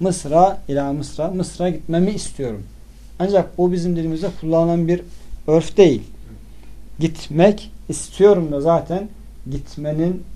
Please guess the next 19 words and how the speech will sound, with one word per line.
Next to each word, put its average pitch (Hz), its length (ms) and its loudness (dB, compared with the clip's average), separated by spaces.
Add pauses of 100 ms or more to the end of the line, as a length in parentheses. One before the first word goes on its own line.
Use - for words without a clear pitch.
e, 139 340 -8
faili 143 440 0
de 180 60 8
var 127 260 4
ben. 123 180 4 (680)
Ondan 147 320 4
dolayı 143 240 2
onu 156 120 4
mekmek 156 380 0 (460)
ile 156 220 0
tercüme 123 440 -2
ediyorum. 87 240 -10 (1300)
Lime 190 480 10
turidu 170 480 6
en 160 320 4
tezhebe 151 600 2
ila 143 380 4
Mısır'a. 131 520 0 (1300)
Mısır'a 170 600 8